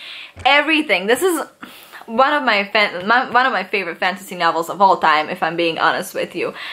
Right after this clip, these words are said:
I haven't read such a great fantasy in such a long time. I'm just, I love this so much. And that's it. That's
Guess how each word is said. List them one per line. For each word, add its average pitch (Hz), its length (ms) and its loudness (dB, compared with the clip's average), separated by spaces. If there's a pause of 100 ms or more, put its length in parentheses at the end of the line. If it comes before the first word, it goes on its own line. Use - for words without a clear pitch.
(160)
I 294 340 4
haven't 220 360 -2
read 180 280 2
such 180 280 -2
a 190 40 -4
great 165 260 -4
fantasy 143 760 -8
in 175 160 -8
such 247 500 0
a 220 60 2
long 175 240 2
time. 123 540 -4 (200)
I'm 202 300 2
just, - 480 -8 (1040)
I 196 120 6
love 170 260 4
this 190 160 -10
so - 160 -6
much. - 560 -4 (400)
And 294 680 2
that's 294 260 2
it. 330 280 0
That's 226 320 -6